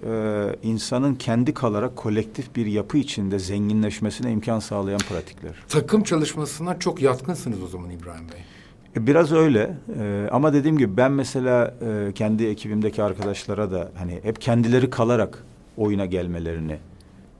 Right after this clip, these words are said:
Speaker 1: salık veririm. Kendi yeteneklerini, rengini, dokusunu oraya getirsin. Hani çok da böyle katı rocket science diyorlar ya, yani. Ö-, öyle de değil. Yani bu son tahlilde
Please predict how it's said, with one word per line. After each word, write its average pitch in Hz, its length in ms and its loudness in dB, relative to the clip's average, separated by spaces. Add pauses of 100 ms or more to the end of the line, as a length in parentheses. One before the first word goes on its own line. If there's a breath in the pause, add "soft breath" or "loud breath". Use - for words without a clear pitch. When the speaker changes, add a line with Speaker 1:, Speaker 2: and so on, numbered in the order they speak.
(280)
Speaker 1:
salık 101 400 -4
veririm. 85 340 -4 (960)
Kendi 110 560 2 (280)
yeteneklerini, 95 1000 -2
rengini, 98 480 -2
dokusunu 104 460 -4
oraya 101 180 0
getirsin. 95 500 -6
Hani 80 120 -6 (220)
çok - 220 -10
da 95 100 -6
böyle 95 260 -2
katı 123 400 -2 (320 loud breath)
rocket 101 280 -4
science 98 440 -2
diyorlar 110 300 2
ya, 87 120 -2
yani. 80 160 -4 (220)
Ö-, 107 300 0
öyle 127 220 2
de 135 180 0
değil. 120 220 4
Yani 90 380 -4
bu 107 140 -2
son 110 240 0
tahlilde 87 560 -2